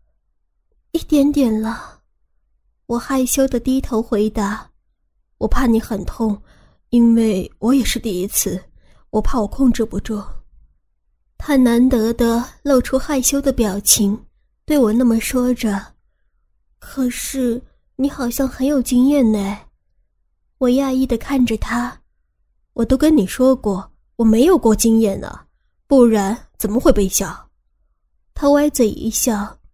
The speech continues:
“如果我爸妈跟你爸妈知道我们上床，不知道会怎么样哦？”我担忧地问着。“会高兴吧？”他低头思考着。“啊？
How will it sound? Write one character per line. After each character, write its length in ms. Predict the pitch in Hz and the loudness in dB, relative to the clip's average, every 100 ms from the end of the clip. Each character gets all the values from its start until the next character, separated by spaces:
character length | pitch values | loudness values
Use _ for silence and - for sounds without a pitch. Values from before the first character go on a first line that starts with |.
| _ _ _ _ _ | _ _ _ _ _
“如 360 | 262 247 240 247 | -2 2 2 0
果 440 | 233 214 208 - - | -2 -4 -4 -8 -2
我 160 | 240 | 0
爸 180 | 254 262 | 2 2
妈 160 | 262 262 | 2 2
跟 160 | 285 | 4
你 120 | 254 | 4
爸 200 | 214 254 | 2 2
妈 160 | 240 254 | 2 2
知 200 | 254 277 | 0 0
道 260 | 247 247 220 - - - _ | 2 2 0 -6 -20 -20 _
我 100 | 262 | 4
们 160 | 240 262 | 4 4
上 280 | - 311 262 | 0 -4 -4
床， 340 | - 226 240 - - _ _ | -4 -2 -2 -6 -18 _ _
不 140 | - 269 | -4 -2
知 180 | - 247 | 0 -2
道 300 | 254 233 220 - | 0 -2 -4 2
会 220 | - 320 | 6 6
怎 120 | 214 | 6
么 100 | 208 | 2
样 280 | 277 302 233 | 2 2 0
哦？” 340 | 196 196 - _ _ _ _ _ _ _ _ | -2 -6 -10 _ _ _ _ _ _ _ _
我 100 | 233 | -4
担 240 | 240 262 262 | -2 2 4
忧 160 | 262 | 4
地 100 | 269 | 2
问 260 | 254 285 214 | 2 4 4
着。 280 | 208 185 196 - _ _ _ _ _ _ | 2 -4 -6 -12 _ _ _ _ _ _
“会 160 | - 180 | 2 4
高 180 | - | 4
兴 220 | 254 320 226 | 4 4 2
吧？” 320 | - - - _ _ _ _ _ _ | -2 -14 -20 _ _ _ _ _ _
他 160 | - 254 | -10 -6
低 160 | 247 254 | -2 -2
头 200 | 247 240 | 0 -2
思 200 | - 269 | 0 -4
考 240 | - - | -4 -10
着。 260 | - - 226 - _ _ _ _ _ _ | -10 -12 -14 -16 _ _ _ _ _ _
“啊？ 500 | 240 233 294 - - | 0 0 0 -4 -14